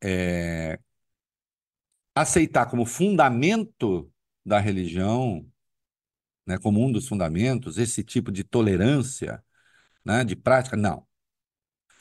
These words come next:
No islamismo, obviamente, não também. Né? Ainda que seja uma religião,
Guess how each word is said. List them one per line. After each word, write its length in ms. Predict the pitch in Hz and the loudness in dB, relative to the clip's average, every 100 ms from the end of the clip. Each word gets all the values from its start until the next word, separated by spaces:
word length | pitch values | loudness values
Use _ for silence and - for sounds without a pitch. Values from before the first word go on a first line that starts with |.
| - _ _ _ - | -20 _ _ _ -2
No 100 | 170 | 0
islamismo, 840 | 156 165 131 143 170 156 165 165 | 2 2 2 2 2 -2 -8 -8
obviamente, 1080 | - 131 131 98 104 98 98 120 123 - 117 - | 0 0 0 -4 -4 -4 -4 -4 -6 -14 -14 -6
não 480 | 104 107 110 110 | -2 0 0 0
também. 500 | 110 110 101 76 - _ _ _ _ _ _ _ _ _ _ _ _ _ _ - | -4 -4 -4 -6 -8 _ _ _ _ _ _ _ _ _ _ _ _ _ _ -10
Né? 220 | 87 98 - | -8 -8 -4
Ainda 480 | 101 104 123 117 | -2 0 0 -2
que 120 | 110 98 | -4 -6
seja 360 | - 92 87 | -4 -4 -4
uma 120 | 87 | -6
religião, 640 | 87 90 85 87 82 73 | -4 -4 -4 -6 -6 -8